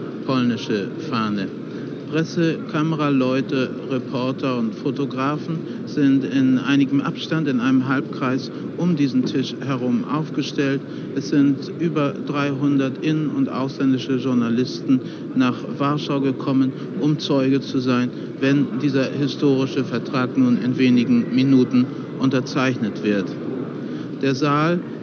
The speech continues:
in dem wir hier stehen, ist nicht nur kunstgeschichtlich von Bedeutung, sondern auch historisch. Hier wurde nämlich der Warschauer Vertrag unterzeichnet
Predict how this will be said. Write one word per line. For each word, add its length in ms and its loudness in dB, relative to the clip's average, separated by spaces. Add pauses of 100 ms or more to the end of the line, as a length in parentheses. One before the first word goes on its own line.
in 400 2
dem 380 4
wir 140 4
hier 240 2
stehen, 560 2 (400)
ist 360 -2
nicht 280 -2
nur 320 4 (200)
kunstgeschichtlich 1080 0 (160)
von 340 2
Bedeutung, 720 0
sondern 380 2
auch 180 0 (160)
historisch. 800 4 (280)
Hier 320 6 (140)
wurde 440 6
nämlich 480 6
der 240 2
Warschauer 600 0 (100)
Vertrag 520 -4
unterzeichnet 680 -2